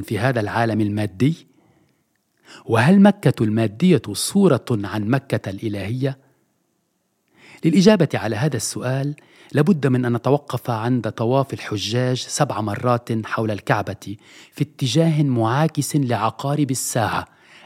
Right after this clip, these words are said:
أي رجوعًا بالزمن، ما يرمز مجددًا إلى العودة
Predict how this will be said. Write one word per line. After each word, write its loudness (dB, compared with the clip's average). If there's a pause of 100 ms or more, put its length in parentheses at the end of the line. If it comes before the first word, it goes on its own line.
(140)
أي 2 (220)
رجوعًا 2
بالزمن، 2 (640)
ما 0
يرمز 2
مجددًا -2 (340)
إلى -2
العودة 0